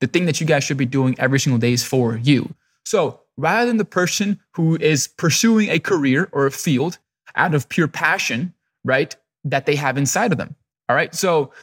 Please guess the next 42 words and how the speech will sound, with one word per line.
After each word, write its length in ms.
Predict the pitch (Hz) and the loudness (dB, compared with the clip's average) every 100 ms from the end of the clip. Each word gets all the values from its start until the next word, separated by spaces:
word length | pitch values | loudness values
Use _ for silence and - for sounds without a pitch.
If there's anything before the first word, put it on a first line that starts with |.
| _ _ _ - | _ _ _ -6
when 180 | 151 208 | 0 2
I 80 | 233 | 0
say 300 | - 226 214 | 0 0 0
your 320 | 151 151 170 | 0 0 0
why 460 | 143 156 147 147 139 | 2 2 2 2 0
needs 220 | 143 139 | 0 -2
to 80 | 143 | -2
be 160 | 135 | 0
something 480 | 131 - 131 127 131 | 0 -2 -2 -2 -2
that 220 | 120 123 | 0 0
is 160 | 135 120 | -2 -4
for 240 | - 131 | -2 -2
you, 280 | 113 156 196 | 0 2 2
your 160 | 135 131 | 4 2
why 160 | 127 | 2
needs 140 | 139 139 | 0 -2
to 60 | |
be 60 | - | -2
something 340 | - 123 120 | -2 -2 -2
based 240 | 113 117 - | 0 0 -2
on 180 | 110 135 | -2 2
you. 180 | 208 | 2
It 80 | 147 | 0
cannot 280 | - 196 - | -2 -4 -2
be 100 | 190 | -4
something 360 | - 170 156 143 | -2 -2 -2 -2
for 100 | 135 | 0
mom 220 | 123 120 | 0 0
and 80 | 117 | 0
dad. 160 | 113 | 0
It 80 | 117 | 0
cannot 220 | - 143 | -2 -2
be 80 | 147 | -2
something 280 | - 123 123 | -2 -2 -2
for 120 | - | -4
boyfriend, 380 | 120 120 117 113 | 0 0 0 0
girlfriend. 340 | 117 113 117 | 0 0 -2
It 60 | 110 | -2
cannot 220 | 139 139 | -2 -2
be 60 | 135 | -2
something 340 | - 117 120 | -2 -2 -2
for 280 | 117 110 | -2 -4